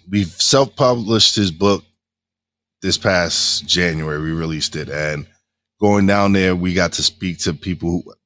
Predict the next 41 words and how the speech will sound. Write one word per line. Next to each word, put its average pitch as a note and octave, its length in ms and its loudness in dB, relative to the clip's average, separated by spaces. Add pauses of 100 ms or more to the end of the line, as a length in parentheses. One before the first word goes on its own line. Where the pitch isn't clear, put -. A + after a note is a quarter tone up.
(640)
down F2+ 300 2
there F2+ 160 0
that E2 220 0
are D#2 240 -2 (240)
pub-, F2 320 -2
are F2 180 2
in E2+ 80 -2
the D#2 60 -4
publishing E2 880 0
field E2+ 420 -2
and E2+ 100 0
all E2+ 140 0
that, E2+ 200 -2
and D#2 180 -2
we D#2 260 -6 (460)
got D#2 240 -2
tips, E2+ 340 0
and D#2 100 -2
they D2+ 80 -4
to-, D2+ 360 -4
told E2+ 260 2
us D#2+ 140 -2
the D#2 80 -10
book F2 240 0
was E2 100 -2
good, F2+ 280 2
but E2 100 -6
they D#2+ 320 -2 (400)
suggested E2+ 540 0
little E2 200 0
tips F2 280 0
here E2+ 160 0
to D2 240 -4
adjust D2 360 -4
the D#2 60 -10
cover E2 440 0
and D#2+ 80 -2
all D#2+ 100 0
this D2+ 200 -2
other D#2+ 140 0
stuff. E2+ 220 -10